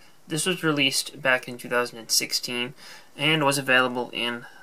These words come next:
Toys R Us in the United States for, I believe,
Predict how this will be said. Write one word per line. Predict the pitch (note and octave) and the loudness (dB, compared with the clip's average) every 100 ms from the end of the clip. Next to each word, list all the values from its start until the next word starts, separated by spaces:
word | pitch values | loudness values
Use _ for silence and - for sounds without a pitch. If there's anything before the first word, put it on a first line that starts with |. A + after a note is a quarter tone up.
| - | -20
Toys | - C3+ B2+ | 0 2 6
R | A#2+ | 8
Us | B2 B2 | 6 4
in | A#2+ | -2
the | |
United | A#2 A2+ | 0 0
States | - A#2+ - - - | -2 -6 -4 -6 -6
for, | - - C#2 C#2+ C#2 C2+ | -16 -10 -2 2 4 2
I | - | 0
believe, | D2+ D2+ F#2 - - | -6 -6 -6 -10 -18